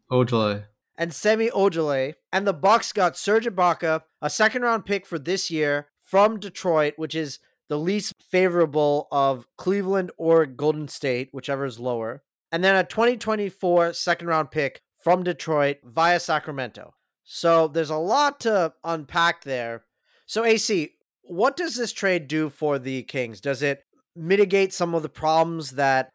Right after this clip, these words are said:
Speaker 2: they created from trading away some spacing and getting back Sabonis?
Speaker 1: So, while I was critical of their previous move,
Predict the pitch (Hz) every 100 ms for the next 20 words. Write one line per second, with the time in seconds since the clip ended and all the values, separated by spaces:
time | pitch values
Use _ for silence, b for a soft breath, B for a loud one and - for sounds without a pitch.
0 | _ 127 151 139 151 147 143 143 123 -
1 | 135 131 131 127 _ - 180 175 165 165
2 | 160 156 - 160 156 - 165 151 - 156
3 | 147 147 - 139 123 143 143 127 131 131
4 | - _ _ _ - 143 147 165 175 -
5 | _ _ _ _ - - 143 131 127 -
6 | 131 131 147 139 127 - 175 185 175 160
7 | 123 120 110 131 127 117 110 110 110 107